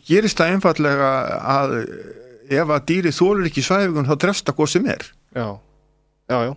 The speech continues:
Speaker 1: Þannig, ég meina, það er, það er, það er augljóst, sko, en,
Speaker 2: Mhm.
Speaker 1: eh, okkar vandamál er það að við höfum ekki, eh, kynnt okkur, eh, aðferðir færustu sérfræðinga í heimi við að framkvæma,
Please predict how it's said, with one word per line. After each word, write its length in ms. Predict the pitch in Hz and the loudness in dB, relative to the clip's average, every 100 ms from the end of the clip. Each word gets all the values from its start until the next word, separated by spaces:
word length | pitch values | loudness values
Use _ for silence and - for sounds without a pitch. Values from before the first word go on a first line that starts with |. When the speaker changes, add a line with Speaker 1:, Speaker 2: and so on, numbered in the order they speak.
| - | -2
Speaker 1:
Þannig, 180 | 123 131 | 0 2
ég 100 | 143 | 2
meina, 140 | 139 | 0
það 260 | 139 170 175 | 2 2 2
er, 80 | 143 | 0
það 140 | 151 160 | 0 -2
er, 60 | 147 | -2
það 220 | 160 151 | -2 -2
er 120 | 139 - | -2 -2
augljóst, 260 | 143 101 - | -2 -4 -6
sko, 140 | 135 | -2
en, 220 | 123 131 120 123 | -2 -2 -8 -12
Speaker 2:
Mhm. 220 | 113 120 | -12 -8
Speaker 1:
eh, 280 | 127 123 120 | -4 -4 -4
okkar 320 | - 151 175 | -4 -4 -2
vandamál 540 | 165 196 190 160 151 156 | -2 -2 0 0 0 -2
er 200 | - 143 | -2 -2
það 280 | - 160 147 - | 0 0 0 0
að 400 | 139 135 135 120 | 0 -2 -2 -2
við 200 | 151 151 - - | -2 -2 -6 -4
höfum 400 | 139 160 147 143 | 0 0 0 -2
ekki, 280 | 127 135 135 127 | -2 -2 0 -2
eh, 680 | 127 - - - - - - | -2 -4 -6 -10 -14 -16 0
kynnt 320 | - 294 - 147 | 4 4 2 -2
okkur, 360 | - 104 165 - - _ _ _ _ _ - | 2 0 0 -6 -20 _ _ _ _ _ -10
eh, 840 | 107 107 101 - - - 85 82 - _ _ _ _ _ _ _ | -6 -6 -6 -10 -14 -18 -20 -20 -20 _ _ _ _ _ _ _
aðferðir 640 | 156 220 202 147 143 196 - 127 | 4 4 2 2 0 0 -6 -12
færustu 480 | - 170 208 190 170 | 0 2 2 0 0
sérfræðinga 640 | 151 185 180 175 156 147 | 2 0 0 0 0 0
í 80 | 139 | 2
heimi 580 | 170 202 113 113 170 147 | 2 0 0 -2 -4 -2
við 300 | 147 175 165 | 0 0 0
að 280 | 131 135 131 | 0 -2 0
framkvæma, 600 | 170 233 233 170 139 | 0 0 0 0 0